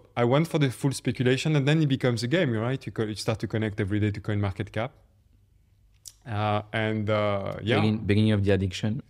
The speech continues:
Speaker 2: <laughs>
Speaker 1: Beginning of the addiction. And then I, I want to understand. I say, "Why does, does, does it move?" I understand stocks. There is an expectation of, uh, revenues and stuff, but what's the drill here? And then I start to look at Ethereum and et cetera. And then I go to the rabbit hole and I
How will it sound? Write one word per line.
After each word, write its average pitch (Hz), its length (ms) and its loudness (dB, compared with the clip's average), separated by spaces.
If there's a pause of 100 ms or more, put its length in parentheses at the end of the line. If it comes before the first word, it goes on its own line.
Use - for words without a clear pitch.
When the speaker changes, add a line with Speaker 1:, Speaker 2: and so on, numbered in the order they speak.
(100)
Speaker 2:
<laughs> - 200 -12
Speaker 1:
Beginning 131 380 4
of 117 120 2
the 113 100 4
addiction. 110 440 2
And 123 120 2
then 151 140 4
I, 147 220 2
I - 20 0
want 131 220 -2
to 131 100 0
understand. 123 420 -2
I 101 80 0
say, 101 300 -2
"Why 107 300 -2
does, 120 340 -4
does, 104 220 -6 (180)
does 101 160 -4
it 107 160 -8
move?" 139 300 -6 (180)
I 107 80 -2
understand 107 400 -2
stocks. - 400 -6
There 92 220 -6
is 90 320 -10 (240)
an 107 80 -6
expectation 110 680 -2
of, 104 120 -2
uh, 101 100 0
revenues 135 760 2
and 95 140 -6
stuff, 123 360 -8 (580)
but 104 160 -4
what's 113 220 -6
the 131 100 0
drill 135 280 0
here? 98 320 -6 (760)
And 101 100 -2
then 107 140 2
I 104 80 0
start 101 300 -4
to 107 120 -6
look 98 200 -4
at 92 180 -6
Ethereum 107 800 -4
and 95 100 -10
et 92 80 -10
cetera. 95 300 -10
And 92 120 -4
then 104 140 0
I 104 60 0
go 98 120 -2
to 92 140 -6
the 98 80 -2
rabbit 92 320 -6
hole 95 300 -6
and 101 120 -12
I 95 120 -20